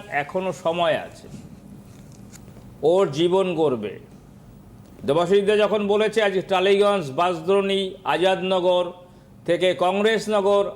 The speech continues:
আনন্দপুরি থেকে শুরু করে হেন কোনো জায়গা নেই, আনোয়ার শাহ রোড, হেন কোনো জায়গা নেই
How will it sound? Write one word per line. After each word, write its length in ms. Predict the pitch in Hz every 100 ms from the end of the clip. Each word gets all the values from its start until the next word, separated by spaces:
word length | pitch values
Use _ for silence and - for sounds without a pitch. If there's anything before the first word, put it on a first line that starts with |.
| -
আনন্দপুরি 840 | 151 190 196 196 180 196 196 190 - - - -
থেকে 200 | 165 175
শুরু 300 | 160 196 208
করে 420 | 190 202 196 185 - - -
হেন 240 | 160 190 196
কোনো 260 | 208 202
জায়গা 480 | 135 170 196 208 220
নেই, 100 | 208
আনোয়ার 320 | 185 202 208
শাহ 240 | 202 208 202
রোড, 240 | 202 190 - - - - -
হেন 200 | 156 185
কোনো 240 | 185 190
জায়গা 500 | 147 156 170 185 190
নেই 580 | 170 165 208 214 156 107